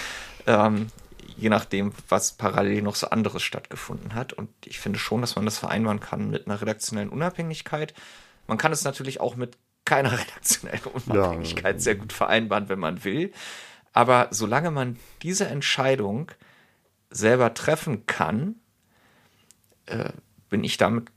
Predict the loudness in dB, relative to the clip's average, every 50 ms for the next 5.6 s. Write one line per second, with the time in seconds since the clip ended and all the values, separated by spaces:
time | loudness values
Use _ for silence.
0 | _ -14 -6 -4 -4 -4 -2 -4 -6 -8 -8 -10 -8 -10 -8 -4 -2 4 4 6
1 | 6 8 8 8 8 8 6 8 8 8 8 8 6 6 6 6 4 6 2 2
2 | 2 4 4 4 2 2 0 -2 -2 0 -2 -2 -2 -4 -4 2 2 2 4 4
3 | 2 2 4 2 2 0 -2 -4 -4 -2 -2 -4 -2 2 0 0 0 0 -8 2
4 | 4 6 8 8 6 6 2 4 4 4 4 4 2 2 0 -2 0 4 6 6
5 | 6 6 4 2 0 2 2 2 0 -2 -10 -12